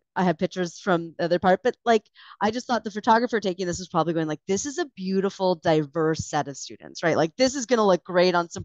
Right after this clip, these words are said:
promo material." Like, this row really, like, check some boxes. Um, but the other part of that, like, D E I work is the inclusion. And the real question is, do these students feel included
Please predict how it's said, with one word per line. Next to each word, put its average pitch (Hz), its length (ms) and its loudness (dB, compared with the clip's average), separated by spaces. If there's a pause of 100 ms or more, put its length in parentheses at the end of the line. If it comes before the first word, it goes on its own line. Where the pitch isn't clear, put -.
promo 165 280 -2
material." 156 720 -2 (420)
Like, 156 280 2 (380)
this 269 220 0
row 175 560 4 (200)
really, 220 300 2
like, 151 260 0 (640)
check - 320 -4
some 180 180 -6
boxes. 147 680 -4 (400)
Um, 185 300 6 (260)
but 240 280 8 (200)
the 277 160 -6
other 277 220 4
part 233 360 4
of 214 140 0
that, 196 180 0
like, 180 180 -2 (160)
D 208 300 -10
E 196 240 -4
I 170 520 6
work 175 440 0
is 170 160 -4
the 160 140 -8
inclusion. 156 460 -4
And 170 200 -6 (140)
the 190 100 -2
real 202 200 4
question 175 360 0
is, 156 100 -4
do 202 140 -10
these 185 220 -4
students 175 320 -12
feel 170 260 2
included 151 580 -8